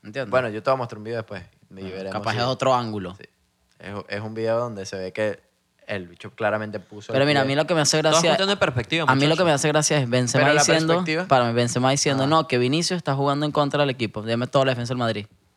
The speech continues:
Speaker 1: Penalti, penalti, penalti, penalti y penalti".
Speaker 2: Todos. Y, no,
Speaker 1: ¿Y
Speaker 2: penalti,
Speaker 1: cuál es?
Speaker 2: penalti, penalti, autogol.
Speaker 1: Y autogol.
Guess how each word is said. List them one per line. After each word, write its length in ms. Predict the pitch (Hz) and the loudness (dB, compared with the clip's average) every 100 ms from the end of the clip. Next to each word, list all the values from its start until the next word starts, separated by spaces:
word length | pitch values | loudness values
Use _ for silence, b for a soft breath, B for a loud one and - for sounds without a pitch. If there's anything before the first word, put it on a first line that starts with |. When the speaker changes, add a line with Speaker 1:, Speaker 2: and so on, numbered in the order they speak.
| _ _ | _ _
Speaker 1:
Penalti, 440 | 127 120 120 117 143 | -2 0 -2 -2 -4
penalti, 460 | - 123 127 131 | -2 2 2 0
penalti, 280 | 120 120 113 | 0 -2 -2
penalti 400 | 123 160 208 196 | -2 -2 -4 -8
y 280 | 139 123 117 | -6 -4 -2
penalti". 280 | 110 110 113 | -2 -2 -2
Speaker 2:
Todos. 360 | 107 104 - _ _ - | -6 -8 -14 _ _ -8
Y, 160 | 127 113 | -6 -4
no, 280 | 127 117 - - | 0 -2 -2 -4
Speaker 1:
¿Y 60 | |
Speaker 2:
penalti, 160 | 120 127 | 2 4
Speaker 1:
cuál 80 | 165 | 4
es? 60 | 190 | 2
Speaker 2:
penalti, 260 | 139 143 | 0 -2
penalti, 220 | 147 151 175 | -2 -2 0
autogol. 380 | 123 107 95 - _ - | -2 -2 -4 -10 _ -4
Speaker 1:
Y 60 | |
autogol. 540 | 120 113 110 104 92 | -2 0 0 -2 -6